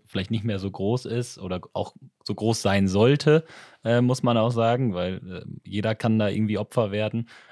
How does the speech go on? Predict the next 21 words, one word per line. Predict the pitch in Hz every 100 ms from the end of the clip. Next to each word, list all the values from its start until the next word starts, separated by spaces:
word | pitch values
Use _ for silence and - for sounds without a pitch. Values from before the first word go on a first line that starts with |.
| _
Ähm, | 98 98 95
und | - 95 95 -
da | 87
sind | 90 104
ja | 98
auch | 95 92
durchaus | 98 98 90 92
auf | 95
der | -
anderen | 95 101 95
Seite, | 95 98 104 95 98 120
ja, | - 92 90 92
welche, | 98 101 92
die | 95
das | 92 92 -
sehr, | 107 104 104
sehr | 98 98
gut | 92 117
und | 95 95
sehr | 95 95
spezialisiert, | - 98 - 95 95 95 101 98 -